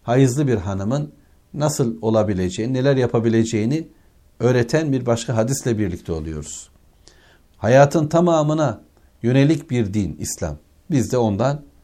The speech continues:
alabildiğimizi alıyoruz elhamdülillah. Beş bin üç yüz seksen dördüncü hadis-i şerif Ahmet bin Hanbel'in müsnedinde Abdullah İbn Ömer'in şöyle dediğini rivayet edilmiştir.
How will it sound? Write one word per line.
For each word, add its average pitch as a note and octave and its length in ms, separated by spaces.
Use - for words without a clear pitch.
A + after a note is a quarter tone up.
alabildiğimizi A2+ 680
alıyoruz G#2 600
elhamdülillah. E2 720
Beş E3+ 240
bin F3+ 100
üç F#3 200
yüz E3+ 180
seksen D3+ 480
dördüncü C#3+ 560
hadis-i G2+ 400
şerif C3+ 440
Ahmet C3+ 420
bin B2+ 140
Hanbel'in A#2+ 640
müsnedinde G2+ 760
Abdullah C3+ 440
İbn D#3 180
Ömer'in C#3+ 340
şöyle D3 400
dediğini B2+ 300
rivayet A2+ 440
edilmiştir. - 760